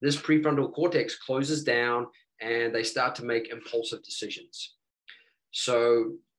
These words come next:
when there's a coherence between the prefrontal cortex and our amygdala, then there's a proper interpretation of impulses that are coming to us. And we're able to, you know, really be in tune with what is the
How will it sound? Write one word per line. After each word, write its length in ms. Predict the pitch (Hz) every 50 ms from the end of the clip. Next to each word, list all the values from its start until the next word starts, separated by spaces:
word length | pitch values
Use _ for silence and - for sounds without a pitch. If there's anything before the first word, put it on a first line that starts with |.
| _ _ _
when 580 | 120 117 - 135 143 147 147 147 147 135 - - -
there's 240 | 135 135 131 - 135
a 60 | 120
coherence 580 | - - 131 117 - 160 160 175 185 180 - -
between 360 | - - - - 156 170 170
the 60 | 165
prefrontal 440 | - - 143 139 143 135 127 120 -
cortex 580 | 123 123 123 147 175 - - - - - - _ _ _ _
and 140 | - 113 117
our 180 | 123 131 143 147
amygdala, 580 | 147 131 123 123 - 123 117 123 135 156 - - _ _ _ _ _ _ _ _ -
then 260 | 123 127 127 127 127 123
there's 220 | 127 123 120 120
a 60 | 113
proper 500 | - - - 135 135 131 - 139 131 - -
interpretation 1000 | 120 117 - - 131 - - 113 - - - 123 117 113 - - 110 98 92 _ _ _ _ _ _ -
of 180 | 117 113 110 110
impulses 520 | 110 107 107 110 101 - - - 101 -
that 100 | 104 113
are 60 | - -
coming 280 | - 110 101 98 95 95
to 160 | - 92 90
us. 300 | 87 - - - - _ _ _ _ _ _ _ _ _ _ -
And 140 | 107 110 110
we're 140 | 113 113
able 240 | 113 113 110 110 113
to, 400 | 113 110 107 107 107 104 104 101 - _ -
you 100 | 120 110
know, 80 | 104 104
really 260 | 104 113 110 107 107
be 160 | - 110 107
in 100 | 104 104
tune 440 | 104 - - - 110 107 104 104 104
with 220 | 101 98 98 - - - _ _ _
what 180 | 107 113 117 113
is 160 | 110 110 -
the 80 | 113